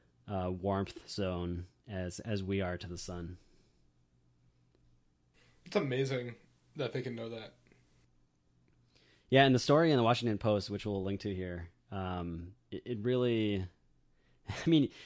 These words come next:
Speaker 1: you read through this and how they find, how they find this stuff and how they figure this stuff out.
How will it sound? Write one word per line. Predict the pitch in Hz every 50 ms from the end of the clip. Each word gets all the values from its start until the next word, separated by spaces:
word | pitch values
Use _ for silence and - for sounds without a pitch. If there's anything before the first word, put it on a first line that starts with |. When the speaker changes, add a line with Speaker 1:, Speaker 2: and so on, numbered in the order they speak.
| - - -
Speaker 1:
you | - 131
read | 143 160 170
through | 156 - 135
this | 127 127 123 120 113 - - -
and | 120 110
how | 123
they | 120 117 110
find, | - - 120 113 117 113 110 110 101 -
how | - 117 113
they | 110 107
find | - - 113 117 113
this | 110 107
stuff | - 110 101 95
and | 104
how | 104 107
they | 104
figure | 98 - - 117 107 110
this | 104 101
stuff | - - 107 98 - -
out. | 104 101 98 95 -